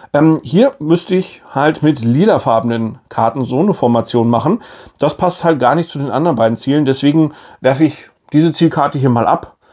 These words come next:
und werde hier mit dieser roten Zielkarte arbeiten. Die lege ich auch mal hier dazu, aber so ein bisschen abgesetzt, damit ich weiß, dass das mein persönliches Ziel ist und diese beiden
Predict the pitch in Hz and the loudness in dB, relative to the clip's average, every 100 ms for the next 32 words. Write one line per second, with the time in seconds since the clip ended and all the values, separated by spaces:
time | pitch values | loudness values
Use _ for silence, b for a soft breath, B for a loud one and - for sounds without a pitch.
0 | b b _ 123 139 131 - _ - 120 | b b _ 0 0 -4 -16 _ -4 -2
1 | 131 123 123 123 - - - 120 120 107 | 0 2 2 0 -4 -8 -2 0 0 -2
2 | - 135 170 - 113 - 107 101 - 104 | 0 0 0 -4 -4 -2 -4 -4 -2 0
3 | 139 175 120 135 131 139 120 123 117 - | 0 0 -2 -2 -2 -4 0 0 0 -4
4 | B B - 135 131 - 175 135 120 123 | B B 0 2 2 2 0 0 -2 -4
5 | 113 131 180 190 156 - - 131 123 - | -6 -4 -4 -4 -6 -6 -6 -2 -2 -2
6 | - - B B B _ 117 123 123 110 | -8 -14 B B B _ 0 2 2 -2
7 | - 110 110 117 117 - 127 - - - | -8 -2 -2 0 -2 0 -2 -2 -8 -4
8 | 120 117 120 139 147 135 - 139 127 - | -2 0 2 2 2 0 0 0 0 -4
9 | 120 127 127 120 117 127 131 | -2 2 2 2 2 2 -2